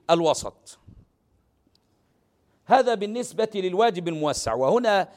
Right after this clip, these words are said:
يعني طريقة شديدة اللطف، تشبه يعني اللف والنشر المشوش.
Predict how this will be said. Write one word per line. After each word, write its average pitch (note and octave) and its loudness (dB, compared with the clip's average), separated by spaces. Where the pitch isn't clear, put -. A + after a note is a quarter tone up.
يعني C#3+ 0
طريقة F3 0
شديدة F#3 -4
اللطف، D3 -6
تشبه A3 -2
يعني E3+ -2
اللف D#3+ 0
والنشر D#3 -6
المشوش. E3 -2